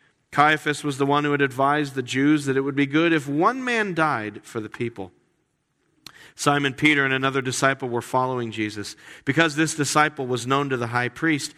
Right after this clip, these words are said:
he went with Jesus into the high priest's courtyard, but Peter had to wait outside at the door. The other disciple who was known to the high priest came back, spoke to the girl on duty there, and brought Peter in.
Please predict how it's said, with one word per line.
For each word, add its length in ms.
he 140
went 340
with 140
Jesus 440
into 280
the 100
high 220
priest's 300
courtyard, 640
but 140
Peter 260
had 180
to 80
wait 180
outside 440
at 100
the 60
door. 380
The 80
other 180
disciple 500
who 120
was 180
known 220
to 100
the 80
high 180
priest 480
came 240
back, 400
spoke 440
to 100
the 80
girl 340
on 200
duty 260
there, 200
and 120
brought 280
Peter 460
in. 320